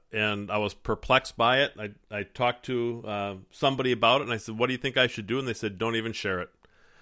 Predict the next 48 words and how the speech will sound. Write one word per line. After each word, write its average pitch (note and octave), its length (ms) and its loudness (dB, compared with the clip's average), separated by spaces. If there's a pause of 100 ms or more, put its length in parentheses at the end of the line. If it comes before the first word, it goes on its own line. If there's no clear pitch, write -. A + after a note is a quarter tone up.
(340)
Don't D3 160 4
even D#3 140 4
share B2+ 220 4
it." G#2 60 -4
But B2 80 -2
it - 20 0
was C3 100 -2
one F3 80 0
of E3 60 -2
the D#3 60 0
craziest D3+ 460 0
things C#3+ 220 -2
I've B2+ 160 0
ever B2+ 240 2
heard, C#3 400 2 (320)
and, A2 380 -4
uh, G2+ 600 0
I G#2 120 -6
wish A#2+ 220 -4
I C3 100 2
could B2+ 180 -6
share B2+ 240 0
it. C#3 60 -2
I B2 40 2
wish A2+ 200 -4
I - 20 -2
had G#2 60 -4
the G#2+ 80 -10
confidence C3+ 480 -2
to B2+ 100 -8
share C3+ 240 -2
it, A#2 120 -6
but A2 100 -6
I'm G#2+ 140 -4
just A2 180 -8
not G#2+ 240 -6
going A2+ 220 -4
to C3 140 -6
because A#2 280 -8
it's G2 180 -12
really D3 160 -10
not F2+ 260 -6
worth A#2 240 -4
your G#2 220 -2
time G#2+ 380 -6
or C3 120 2
my A2+ 220 2
time G2+ 400 -4